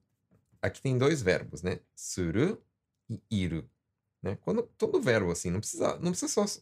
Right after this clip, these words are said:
só ser電話, mas, por exemplo, 勉強している, é, 予約している, 連絡している. O que que significa esse している, quando termina com te iru?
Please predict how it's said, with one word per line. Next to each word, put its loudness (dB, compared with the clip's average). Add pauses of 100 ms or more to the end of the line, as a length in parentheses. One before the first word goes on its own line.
só 6
ser 0
電 4
話, 0
mas, -2
por 4
exemplo, 2
勉 2
強 0
し -4
て 0
い 0
る, -2 (840)
é, 4
予 4
約 6
し -2
て 4
い -2
る, -2 (200)
連 4
絡 2
し -6
て 0
い -2
る. -4 (640)
O -20
que -6
que -12
significa -2
esse -4
し -2
て 0
い -2
る, -4 (120)
quando -2
termina 2
com -6 (120)
te 0
iru? -2